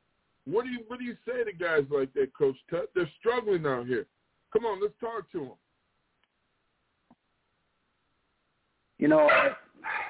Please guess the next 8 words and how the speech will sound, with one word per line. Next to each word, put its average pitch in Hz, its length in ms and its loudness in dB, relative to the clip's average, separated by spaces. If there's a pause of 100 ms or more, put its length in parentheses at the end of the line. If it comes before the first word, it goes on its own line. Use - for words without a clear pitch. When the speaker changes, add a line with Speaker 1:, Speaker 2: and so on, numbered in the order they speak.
(2500)
Speaker 2:
I 123 100 4
think 175 320 4
that 131 300 6 (240)
a 123 80 0
lot 127 260 2
of 135 160 2
times 123 420 2 (100)
we 113 280 2